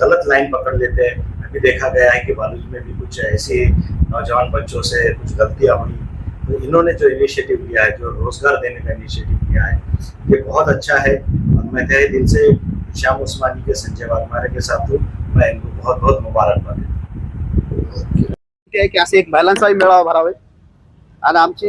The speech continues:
Speaker 2: ही विनंती तुम्हाला आहे की आम्हाला एक शंभर दीडशे लोकांची आणखी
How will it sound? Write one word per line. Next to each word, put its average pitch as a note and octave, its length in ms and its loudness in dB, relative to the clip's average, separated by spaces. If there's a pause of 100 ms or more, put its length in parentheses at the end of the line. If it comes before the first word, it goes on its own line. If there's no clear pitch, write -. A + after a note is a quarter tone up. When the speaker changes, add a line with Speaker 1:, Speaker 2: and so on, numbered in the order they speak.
Speaker 2:
ही G3+ 160 4
विनंती A3 500 4 (220)
तुम्हाला F#3 260 4
आहे F3+ 180 2
की - 420 -10
आम्हाला F#3+ 240 4
एक G3+ 80 -2
शंभर F#3+ 360 2
दीडशे G3 280 -2
लोकांची F#3+ 360 2
आणखी F#3 200 2